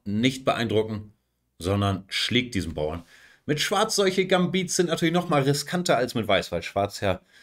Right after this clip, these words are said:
von Haus aus einen halben Zug im Rückstand ist. Das heißt, man kriegt meistens nicht so viel Attacke für den Kopf am Bauern. Aber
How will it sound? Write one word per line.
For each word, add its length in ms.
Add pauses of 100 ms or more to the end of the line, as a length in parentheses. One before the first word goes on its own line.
(300)
von 260
Haus 320
aus 280
einen 180
halben 160
Zug 180
im 120
Rückstand 420
ist. 160
Das 160
heißt, 240
man 260
kriegt 300
meistens 320
nicht 220
so 180
viel 220
Attacke 440
für 220
den 100
Kopf 220
am 100
Bauern. 240 (440)
Aber 500